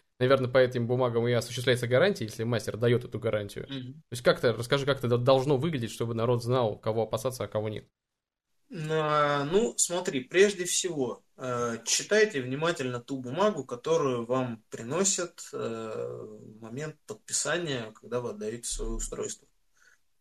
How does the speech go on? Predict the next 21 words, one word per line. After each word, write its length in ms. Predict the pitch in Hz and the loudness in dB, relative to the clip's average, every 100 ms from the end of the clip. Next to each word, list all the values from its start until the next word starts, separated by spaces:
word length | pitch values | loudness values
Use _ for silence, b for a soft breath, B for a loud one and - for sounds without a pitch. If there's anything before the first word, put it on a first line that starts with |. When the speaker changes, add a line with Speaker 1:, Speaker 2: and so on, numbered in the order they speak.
| _ | _
Speaker 2:
Там 360 | 175 226 202 147 | 2 4 2 0
может 380 | 190 180 170 - | 0 0 -6 -6
очень 480 | 170 202 - 170 131 | 2 4 4 -2 -6
быть 260 | 139 165 127 | -8 -8 -10
много 460 | 120 139 175 139 | -8 -6 -4 -4
различных, 760 | 120 110 123 165 - 151 135 131 _ _ 143 | -4 -6 -6 -4 -4 -4 -8 -12 _ _ -16
э, 440 | 123 113 - 127 | -14 -14 -14 -16
интересных 540 | 120 - 165 160 131 - | -12 -4 -2 -2 -8 -10
подводных, 800 | 107 117 139 131 120 - - _ _ _ _ _ | -8 -2 -2 -2 -6 -10 -20 _ _ _ _ _
скажем 300 | 127 110 113 | -10 -10 -8
так, 220 | 113 - | -10 -10
камней, 500 | - 120 120 107 98 _ _ _ _ | -10 -8 -8 -8 -12 _ _ _ _
то 80 | - | -12
есть 160 | 104 127 | -10 -6
маленьких, 640 | 123 117 107 110 - _ _ _ | -6 -6 -10 -16 -18 _ _ _
как 200 | - 151 | -2 0
это 160 | 131 131 | 0 -2
любят 260 | 135 131 123 | -2 -2 -4
в 80 | |
кредитных 520 | - 127 151 151 127 123 | -4 -4 -4 -4 -6 -4
договорах, 540 | 127 131 135 107 104 | 0 2 2 0 -4